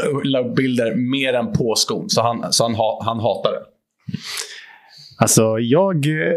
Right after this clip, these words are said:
Speaker 2: ja.
Speaker 1: Och, eh, ni kan kolla upp den. Det är när han, G Q Jap-, Japan som intervjuar honom, han, när han berättar det här. Skitspännande.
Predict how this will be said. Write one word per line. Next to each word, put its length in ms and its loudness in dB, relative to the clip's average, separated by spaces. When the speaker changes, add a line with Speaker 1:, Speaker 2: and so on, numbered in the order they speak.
Speaker 2:
ja. 320 2
Speaker 1:
Och, 200 2
eh, 160 0
ni 80 0
kan 140 0
kolla 180 2
upp 120 -10
den. 120 0
Det 120 0
är 60 -2
när 80 -2
han, 160 -2
G 480 -2
Q 60 4
Jap-, 320 2
Japan 600 0
som 260 0
intervjuar 440 -2
honom, 260 -2
han, 360 -4
när 120 -2
han 120 -2
berättar 360 -2
det 60 -2
här. 60 -8
Skitspännande. 540 -2